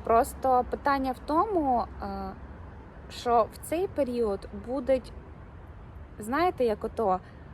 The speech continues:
от прям все поряд для того, щоб це зробити. І от прям от всі можливості для того, щоб, е, от змінити.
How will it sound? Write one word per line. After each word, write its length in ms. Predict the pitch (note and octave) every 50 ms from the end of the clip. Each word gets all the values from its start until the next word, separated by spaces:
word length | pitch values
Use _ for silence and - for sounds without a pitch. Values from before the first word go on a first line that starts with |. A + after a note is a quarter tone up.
| - - - G#3
от 140 | C4 C#4
прям 320 | - - - C#4+ C#4+ C4+ B3+
все 580 | - - - - D4+ D4 C#4+ C4+ A#3+ F#3+ - - - - - - - - -
поряд 380 | C#4 E4+ F#4 F4+ D4 A#3+ G#3+
для 120 | A3 A3 A3
того, 260 | - C4+ C4 B3 A#3
щоб 200 | - - G#3+ -
це 160 | - - G#3
зробити. 480 | G3 F#3 F#3+ F3+ F3+ F3+ - - - - - - - - - - - - - - - - - - - -
І 140 | - A3+ B3+
от 180 | C#4+ D4 -
прям 300 | - C4+ D4 C#4+ C4 B3+
от 120 | C4+ C4 -
всі 340 | - - - - C4+ C4+ B3
можливості 680 | A3+ A3 A3+ A3 A3+ C4+ E4+ F#4 E4+ D#4 - - A#3
для 120 | G#3 G#3+ G3+
того, 280 | - - B3 A#3 A#3
щоб, 280 | A3 - - A3 A3 G#3 - - -
е, 40 | F#3+ F#3 F#3 F3+
от 120 | G3 A3 A3 - - -
змінити. 760 | F#3 F#3 F#3 F#3 - - G#3+ A3 A3 G3+ F3 D#3+ - - -